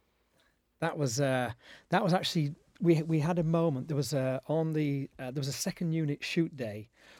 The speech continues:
when the, the cast had all finished, uh, filming the sort of Live Aid, and <clears throat> th-, they, they wanted to just do crowd shots, specific crowd shots. So they had a crane sort of going in and, and filming pockets of crowd.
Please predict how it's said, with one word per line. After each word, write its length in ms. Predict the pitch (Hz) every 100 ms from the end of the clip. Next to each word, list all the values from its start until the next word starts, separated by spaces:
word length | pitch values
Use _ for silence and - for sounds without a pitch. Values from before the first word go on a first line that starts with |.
| - -
when 500 | 120 139 143 135 139 _ _ 139
the, 260 | 139 131
the 140 | 127 127
cast 380 | - 180 - 151
had 120 | 143
all 200 | 139 123
finished, 580 | - 156 135 - - -
uh, 160 | 131 123
filming 440 | - 151 127 117
the 160 | 117 120
sort 180 | - 123
of 120 | 117
Live 300 | 131 120 113
Aid, 300 | 104 117 117 - - - _ -
and 400 | 127 131 131 117
<clears throat> 340 | - - 135
th-, 120 | 139 151
they, 200 | 143 156
they 140 | 151
wanted 260 | 147 147 -
to 80 |
just 180 | 151 147
do 120 | 147
crowd 360 | 123 - 127 123
shots, 280 | - 117 -
specific 480 | - 139 160 131 -
crowd 320 | 139 120 117
shots. 260 | - 113
So 80 | -
they 100 | 123
had 160 | 123 135
a 40 |
crane 540 | 120 - 143 135 127 120 - -
sort 160 | - 120
of 100 | 117
going 260 | 147 131 127
in 100 | 123
and, 160 | 127 139
and 200 | 127 117 - _
filming 320 | - 139 127
pockets 380 | 120 143 147 -
of 80 | 123
crowd. 320 | - 123